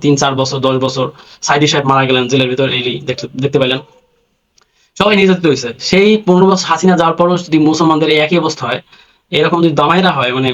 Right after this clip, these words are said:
মুসলিম কান্ট্রিতে মুসলমানরা নাস্তিকদের বিরুদ্ধে কথা বলতে পারবে না, সেই শাহবাগীরা আবার মাথা চারা দিয়ে উঠবে, তারা তাদের মানে এটা, এটা নাম স্বাধীনতা, মানে মত প্রকাশের স্বা-, স্বাধীনতার নামে মুসলামকে গালি দেওয়া হবে, কি একটা ব্যাপার চলতেছে আমাদের দেশে,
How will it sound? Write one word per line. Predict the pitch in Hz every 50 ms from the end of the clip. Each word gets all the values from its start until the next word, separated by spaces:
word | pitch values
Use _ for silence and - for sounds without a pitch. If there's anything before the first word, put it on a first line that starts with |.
| - 190
মুসলিম | 208 214 254 240 220
কান্ট্রিতে | 214 202 190 196 202 196 190 185 190
মুসলমানরা | 190 185 190 185 180 175 165 156 156 151 147 - - - - - - - 160
নাস্তিকদের | 175 180 180 226 226 180 185 196 170
বিরুদ্ধে | 165 170 160 165 165
কথা | 151 170 165
বলতে | 156 151 156 147
পারবে | 143 135 135 131
না, | 123 - - -
সেই | - 170 180
শাহবাগীরা | 180 175 180 175 175 160 165 160 160 156 156
আবার | 160 156 151 151
মাথা | 151 151 160 156 147 139 - - - _ -
চারা | 160 156 156 151
দিয়ে | 156 156
উঠবে, | 151 135 127 127 120 - - - - - _ _ _
তারা | 156 156 156 156 - _ -
তাদের | 180 175 175 175 165 165 165
মানে | 160 160 160 151 143 131 - - - _ _ _ - -
এটা, | 208 226 226
এটা | 220 220 220
নাম | 208 196 -
স্বাধীনতা, | 185 165 160 139 123 - 113 - - - 147
মানে | 156 156 156 143 135 131 135
মত | 151 175 185 180 185
প্রকাশের | 175 170 165 151 143
স্বা-, | - - 151 156 147
স্বাধীনতার | 160 160 170 175 170 165 165 156
নামে | 147 147 151
মুসলামকে | 160 160 - 160 151 147 143 147 151
গালি | 156 151 143
দেওয়া | 147 139 135
হবে, | 127 120 113 - _ _ _ _ _ _ _ _ _ _ _ -
কি | 196 190 180
একটা | 175 165 156
ব্যাপার | 151 151 156 147
চলতেছে | 151 143 135 135 - 135
আমাদের | - 131 127
দেশে, | - - -